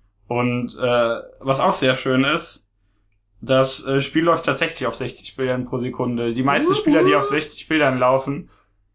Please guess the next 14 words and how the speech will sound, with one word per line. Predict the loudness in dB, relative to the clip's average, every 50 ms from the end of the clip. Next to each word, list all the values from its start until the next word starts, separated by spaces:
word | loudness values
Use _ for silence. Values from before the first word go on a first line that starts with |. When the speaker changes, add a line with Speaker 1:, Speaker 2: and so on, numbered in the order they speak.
| _ _ _ _ -6
Speaker 1:
die | 0 0 2 2
laufen | 4 4 4 2 2 2 0
immer | 2 2 2 0
so | 0
ein | -2 -4
bisschen | -4 -4 -2 0 0 2 2 0 0 -2 -2
eher | 0 2 2 2 2
auf | 2 -2 -4 -4
fünfzig | -4 -4 -4 -2 -4 -6 -6 -6
bis | -8 -8 -6 -4
sechzig | -4 -6 -4 -4 -6 -4 -4 -4
und | -4 -2
manchmal | -4 -4 -2 -4 -4 -4
vierzig. | -2 -2 -2 -2 -2 -2 -2 -2 -2 -6 -12